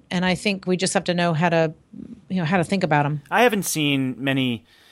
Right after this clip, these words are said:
Speaker 2: mainstream publications latch on to it. I haven't seen the same fascination and coverage. People see this more as, like, a European issue and less as of a U S, less of a U S issue. And I think that reporters who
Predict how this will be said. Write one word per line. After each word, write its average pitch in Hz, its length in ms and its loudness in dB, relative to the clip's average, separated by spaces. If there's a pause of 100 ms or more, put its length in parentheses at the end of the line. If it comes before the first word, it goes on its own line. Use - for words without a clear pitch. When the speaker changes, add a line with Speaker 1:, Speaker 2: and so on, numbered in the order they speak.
(140)
Speaker 2:
mainstream 123 840 -4
publications 113 680 -6
latch 107 320 -4
on 104 220 -4
to 107 180 -8
it. 104 80 -4
I 107 100 -2
haven't 113 280 -10
seen 113 160 -8
the 110 80 -8
same 110 220 -8
fascination 107 680 -6
and 104 140 -10
coverage. 101 680 -8 (580)
People 143 260 -4
see 131 240 -4
this 120 240 -2
more 113 220 -2
as, 107 180 -4
like, 107 160 -6
a 107 40 -10
European 107 600 -6
issue 107 340 -8
and 104 140 -6
less 104 160 -6
as 104 100 -12
of 104 100 -10
a 104 60 -10
U 104 240 -6
S, 104 240 -6 (240)
less 120 260 0
of 117 80 -4
a 107 60 -8
U 107 240 -6
S 107 220 -4
issue. 120 420 -2 (420)
And 185 400 2
I 143 60 2
think 175 220 -2
that 160 100 -2
reporters 156 640 -2
who 143 240 -6